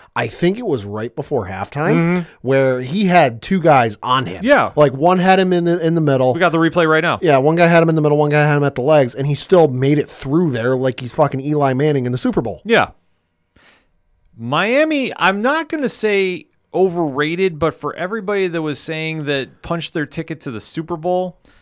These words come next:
Speaker 2: I'd hold off.
Speaker 1: I don't think they're overrated.
Speaker 2: Right.
Speaker 1: I, I think they're properly rated. They're very good.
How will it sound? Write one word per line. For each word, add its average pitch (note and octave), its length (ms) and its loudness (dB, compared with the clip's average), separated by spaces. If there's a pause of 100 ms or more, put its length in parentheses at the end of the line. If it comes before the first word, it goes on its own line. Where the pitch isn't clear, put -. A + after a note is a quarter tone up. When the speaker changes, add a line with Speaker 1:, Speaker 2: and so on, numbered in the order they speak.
(340)
Speaker 2:
I'd C#3 180 -4
hold E3 360 -2
off. E2+ 320 -4 (360)
Speaker 1:
I E3+ 120 2
don't C#4 200 0
think A3+ 280 -8
they're F3 240 0
overrated. C#3 1000 -2
Speaker 2:
Right. A#2+ 380 0
Speaker 1:
I, B2+ 60 0
I D3 60 2
think F3 260 -2
they're C#3+ 100 0
properly C3 540 -2
rated. B2 260 -2
They're D3+ 140 2
very D#3+ 340 2
good. G#2+ 400 -8